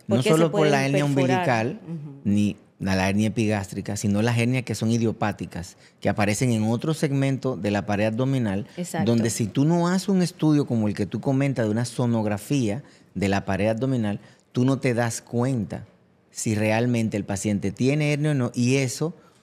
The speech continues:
Speaker 1: podría repercutir en negativo para su cirugía.
Speaker 2: Y también sonografía abdominales, porque si yo lo que me voy a hacer es una lipo, ah, fácil. Hemos tenido pacientes que yo he encontrado hidronefrosis.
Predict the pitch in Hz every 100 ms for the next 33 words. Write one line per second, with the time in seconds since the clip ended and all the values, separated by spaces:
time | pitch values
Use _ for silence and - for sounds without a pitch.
0 | _ 113 110 113 120 120 120 131 127 135
1 | 117 - - - 110 110 - - _ _
2 | _ - 117 110 107 92 139 104 131 -
3 | - 104 95 98 92 87 143 170 - -
4 | _ 247 240 247 269 262 220 214 220 -
5 | 214 202 196 196 226 233 233 233 208 175
6 | 170 175 392 339 - 185 170 180 - 220
7 | 196 226 254 247 233 214 214 214 220 214
8 | 214 208 180 160 151 147 _ 202 262 311
9 | - 180 185 214 165 147 - - - 185
10 | 196 208 202 202 202 202 202 226 233 269
11 | 247 247 233 - 202 190 185 208 233 240
12 | 240 226 202 202 - - 202 180 180 165
13 | - 180 190 262 -